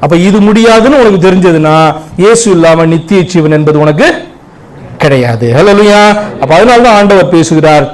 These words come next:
தாகம் உள்ளவன் மேல் தண்ணீரை ஊற்றுவேன், தாகமாய் இருக்கிறவனுக்கு இலவசமாய் தருவேன். தாகமாய் இருக்கிறவன் என்னிடத்துல அங்க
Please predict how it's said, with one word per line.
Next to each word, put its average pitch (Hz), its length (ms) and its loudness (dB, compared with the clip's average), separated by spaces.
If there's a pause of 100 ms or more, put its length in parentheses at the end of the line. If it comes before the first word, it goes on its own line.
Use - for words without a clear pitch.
தாகம் 180 380 0
உள்ளவன் 165 340 0
மேல் 302 160 2 (1080)
தண்ணீரை 135 420 -2
ஊற்றுவேன், 131 380 -10 (720)
தாகமாய் 247 460 2
இருக்கிறவனுக்கு 233 580 2 (880)
இலவசமாய் 190 680 0
தருவேன். 165 340 0 (360)
தாகமாய் 277 460 2
இருக்கிறவன் 262 340 2
என்னிடத்துல 269 340 2 (1400)
அங்க 202 120 0